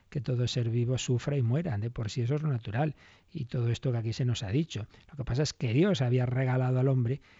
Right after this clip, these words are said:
que precisamente por estar en tanta unión con él, con Dios, haber sido elevado a esa gracia divina, esa unión con Dios hacía también que todo el ser tuviera tal armonía de cuerpo y alma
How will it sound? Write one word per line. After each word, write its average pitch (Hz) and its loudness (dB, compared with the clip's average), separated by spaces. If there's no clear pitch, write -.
que 110 -2
precisamente 147 2
por 127 2
estar 160 2
en 135 4
tanta 170 2
unión 160 4
con 151 2
él, 143 2
con 117 -4
Dios, 143 0
haber 123 0
sido 127 0
elevado 127 4
a 135 -2
esa 123 0
gracia 117 0
divina, 123 2
esa 139 -2
unión 135 4
con 135 2
Dios 135 2
hacía 143 0
también 143 2
que 117 0
todo 139 2
el 147 2
ser 143 0
tuviera 120 0
tal 160 2
armonía 151 2
de 120 -2
cuerpo 131 0
y 135 2
alma 123 2